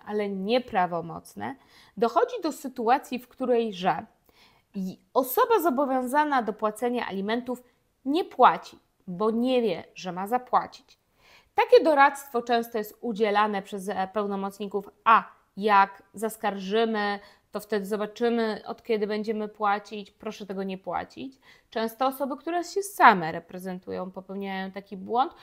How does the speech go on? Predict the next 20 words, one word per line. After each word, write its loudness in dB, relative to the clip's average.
tudzież -10
przeczytają -2
niewłaściwe -2
informacje -6
w -10
internecie, -12
a 0
zatem -2
jest -6
to -10
błąd. -6
Jeżeli 2
otrzymujemy -4
postanowienie -2
w -20
trybie 2
zabezpieczenia -2
dotyczące -8
na -8
przykład -8